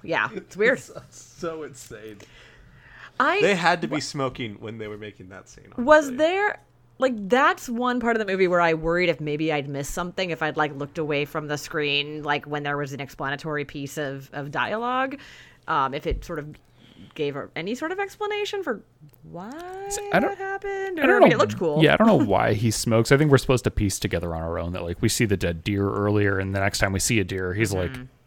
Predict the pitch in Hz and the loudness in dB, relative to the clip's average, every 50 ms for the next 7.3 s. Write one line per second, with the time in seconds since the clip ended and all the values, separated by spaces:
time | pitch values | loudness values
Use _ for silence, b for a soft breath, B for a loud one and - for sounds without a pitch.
0 | - - - - - 117 104 98 101 101 95 98 95 90 95 - - - 95 87 | -20 -20 -8 -2 2 2 2 4 2 2 0 0 -2 -2 -4 -6 -6 -4 -2 -2
1 | 85 - _ - 95 87 85 - B B B B B B B B B B B B | -4 -4 _ -6 -6 -6 -6 -8 B B B B B B B B B B B B
2 | B B B _ _ _ _ _ - - - 113 101 98 98 107 107 107 107 95 | B B B _ _ _ _ _ -4 0 2 2 4 2 2 0 0 0 0 0
3 | 110 107 - 107 117 110 98 - - 87 - - 139 135 120 - 131 120 - - | 0 -2 0 0 2 2 2 0 -2 -6 0 4 4 4 4 4 2 0 0 -2
4 | 226 214 240 208 254 214 202 - 180 185 190 196 202 202 196 190 180 165 175 175 | -2 -2 0 0 0 0 0 0 0 0 0 2 2 2 4 4 2 2 0 -4
5 | - - 208 190 196 202 - - 220 214 214 208 - 220 220 - 139 127 120 110 | -6 -6 -4 -4 -4 -6 -8 -8 -6 -6 -6 -6 -10 -10 -8 -4 2 4 4 6
6 | 101 92 87 87 90 90 98 107 104 98 95 - - _ _ _ _ _ _ _ | 6 4 2 2 0 -2 0 0 0 0 -2 -4 -8 _ _ _ _ _ _ _
7 | - - 131 110 123 | -8 -6 -4 -4 -6